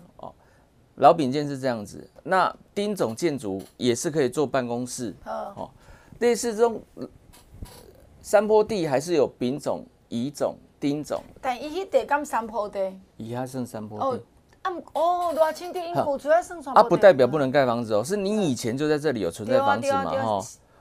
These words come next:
Speaker 2: 民国四十九年。
Speaker 1: 好，啊，所以我讲，我们今天我写的一篇文，其实可能一般人看得比较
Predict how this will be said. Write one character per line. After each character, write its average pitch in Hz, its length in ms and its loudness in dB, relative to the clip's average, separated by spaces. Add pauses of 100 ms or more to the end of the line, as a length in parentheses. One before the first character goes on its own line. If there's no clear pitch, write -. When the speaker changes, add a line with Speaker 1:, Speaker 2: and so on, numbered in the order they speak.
(100)
Speaker 2:
民 269 180 -6
国 285 100 4
四 311 140 -6
十 233 180 2
九 294 140 0
年。 269 60 -4
Speaker 1:
好， 208 160 4
啊， 240 100 0
所 226 120 2
以 233 40 6
我 233 160 4
讲， 233 220 0 (120)
我 147 160 0
们 147 180 -6
今 208 300 -8
天 196 560 0 (460)
我 131 260 4
写 120 240 -4
的 127 100 0
一 156 120 0
篇 160 200 -4
文， 113 300 -4
其 117 140 -6
实 120 120 -8
可 143 200 -6
能 107 340 -6 (160)
一 147 80 -8
般 143 220 -2
人 107 120 -6
看 143 160 -4
得 110 80 -8
比 90 140 -8
较 113 260 -6